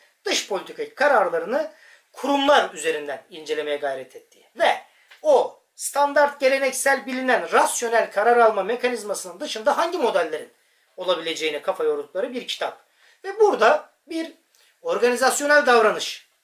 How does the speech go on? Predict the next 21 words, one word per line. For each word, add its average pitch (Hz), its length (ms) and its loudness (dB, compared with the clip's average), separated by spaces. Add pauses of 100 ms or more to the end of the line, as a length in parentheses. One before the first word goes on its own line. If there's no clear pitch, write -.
modeli, 165 580 -4
bir 277 220 -4
de 269 300 4
bürokratik 254 520 -2
politik 175 400 -4
modeli 160 360 -10
diye 330 260 -8 (260)
iki 302 200 -8
model 214 440 2
geliştirmişlerdir. 135 880 -12 (640)
Dediğim 339 320 -4
gibi 311 280 -2
teoriler 294 520 2
kısmında 277 420 -6
buna 262 400 2 (200)
ilaveten 233 580 2
değiniriz. 233 560 0
Burada 226 220 -2
sadece 233 360 0
isimleriyle 208 760 0 (600)
yetinelim 165 580 -4